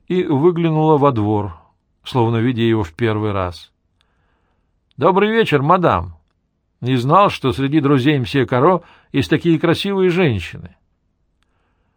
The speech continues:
Мужчина лет пятидесяти, обратившийся ко мне, носил черную шляпу,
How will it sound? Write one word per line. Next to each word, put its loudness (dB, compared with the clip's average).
Мужчина -2
лет 0
пятидесяти, -4
обратившийся -2
ко -2
мне, -2
носил 0
черную 2
шляпу, -2